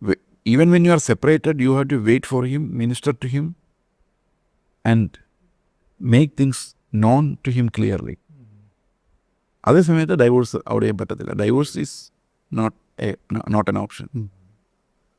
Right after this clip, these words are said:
Speaker 1: നിങ്ങൾ മറ്റ് സ-, കൗൺസിലർമാരുടെ സഹായം തരും. നിങ്ങൾ ആരെങ്കിലും വിവാഹ ജീവിതത്തിനകത്ത് പീഡനത്തിലൂടെ കടന്നു പോകുന്നവരാണെങ്കിൽ നിങ്ങളത് സഫർ ചെയ്ത് ജീവിക്കണമെന്ന് നിർബന്ധമില്ല, നിർബന്ധമില്ല. നിങ്ങളത് വിട്ട് മാറി താമസിക്കുകയും കൗൺസിലർമാരെ, എൽഡർമാരെയൊക്കെ സമീപിക്കുകയും ചെയ്യുക.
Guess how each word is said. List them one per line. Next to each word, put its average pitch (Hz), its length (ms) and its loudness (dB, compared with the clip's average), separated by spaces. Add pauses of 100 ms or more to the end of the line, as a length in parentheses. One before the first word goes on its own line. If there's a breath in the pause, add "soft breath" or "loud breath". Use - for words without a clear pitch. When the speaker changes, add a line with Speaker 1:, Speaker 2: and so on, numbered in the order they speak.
(420)
Speaker 1:
നിങ്ങൾ 117 260 4
മറ്റ് 160 320 2
സ-, - 140 -4
കൗൺസിലർമാരുടെ 123 800 2
സഹായം 104 320 -2
തരും. 104 160 -6
നിങ്ങൾ 123 180 2
ആരെങ്കിലും 165 580 2 (400)
വിവാഹ 139 280 4
ജീവിതത്തിനകത്ത് 147 560 0 (680)
പീഡനത്തിലൂടെ 143 420 2
കടന്നു 131 240 0
പോകുന്നവരാണെങ്കിൽ 120 680 2
നിങ്ങളത് 123 320 0
സഫർ 131 300 -4
ചെയ്ത് 139 240 0 (100)
ജീവിക്കണമെന്ന് 135 680 -2
നിർബന്ധമില്ല, 135 600 4
നിർബന്ധമില്ല. 135 640 4 (720)
നിങ്ങളത് 123 340 2
വിട്ട് 123 280 0 (1000)
മാറി 120 280 4
താമസിക്കുകയും 113 460 -2
കൗൺസിലർമാരെ, 117 720 -2
എൽഡർമാരെയൊക്കെ 113 600 -2
സമീപിക്കുകയും 113 560 -4
ചെയ്യുക. 101 260 -6